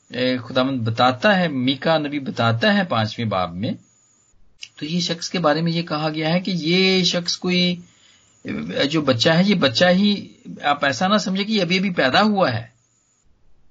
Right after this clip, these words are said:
अभी-अभी दुनिया में आया है, ऐसा नहीं है, बल्कि उसका, उसका जो तल्लक है, वो बहुत पुराने जमाने से है, वो शुरू से ही है,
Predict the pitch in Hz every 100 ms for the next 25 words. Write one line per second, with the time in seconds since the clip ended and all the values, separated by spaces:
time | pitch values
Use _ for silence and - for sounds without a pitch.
0 | _ 143 147 220 233 208 202 196 190 175
1 | 123 110 101 90 - _ _ _ _ -
2 | 139 185 180 147 135 185 175 117 85 -
3 | _ _ _ _ _ 107 127 151 - 170
4 | 170 - _ - 170 - - 170 165 -
5 | _ _ _ _ _ - 156 175 165 156
6 | - 139 180 247 240 120 90 85 _ _
7 | _ _ _ _ - 110 131 170 180 185
8 | 185 - _ 113 110 113 165 156 185 -
9 | - 131 135 139 165 180 139 117 104 104
10 | - 95 92 82 _ _ _ - 185 208
11 | - 180 220 208 185 165 131 107 -